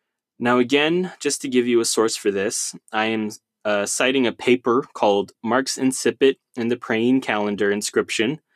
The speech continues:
From Jewish Gospel to Greco-Roman Gospel, written by a scholar named Craig Evans. So, uh, this description reads, um,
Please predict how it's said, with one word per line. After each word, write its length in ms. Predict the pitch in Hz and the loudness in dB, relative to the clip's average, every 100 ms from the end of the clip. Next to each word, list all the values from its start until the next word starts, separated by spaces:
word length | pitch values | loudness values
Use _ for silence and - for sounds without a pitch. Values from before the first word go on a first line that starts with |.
| _ _ _ | _ _ _
From 300 | - 131 123 | 0 4 4
Jewish 400 | - 139 185 - | 6 6 6 6
Gospel 540 | 113 107 - - 104 | 0 0 0 0 0
to 160 | - 120 | 2 -2
Greco-Roman 840 | - 107 104 113 104 98 98 90 90 | 0 -4 0 0 0 -2 -4 -8 -4
Gospel, 600 | 107 85 - - - _ _ _ _ _ - | -4 -4 -8 -16 -20 _ _ _ _ _ 2
written 400 | 143 151 143 135 | 2 4 2 2
by 640 | 110 104 104 101 98 107 _ | 4 4 4 2 0 -4 _
a 80 | - | -10
scholar 380 | - 101 98 101 | -4 0 0 0
named 320 | 95 95 - | -2 -4 -6
Craig 320 | - 95 92 | -4 -2 -2
Evans. 640 | 95 127 104 90 90 - - _ _ _ _ _ _ _ _ _ - | 0 -2 -2 -8 -12 -16 -16 _ _ _ _ _ _ _ _ _ -12
So, 540 | - 147 143 139 139 - - | 2 4 8 8 8 4 -4
uh, 240 | 117 117 | 0 0
this 220 | 117 160 | -2 -2
description 640 | - 175 - 135 - 123 107 | 0 -2 0 0 0 -2 -2
reads, 540 | 95 92 113 - - _ _ _ _ _ _ _ _ - | -6 -8 -8 -10 -10 _ _ _ _ _ _ _ _ -8
um, 540 | 104 101 98 95 | -4 -4 -4 -8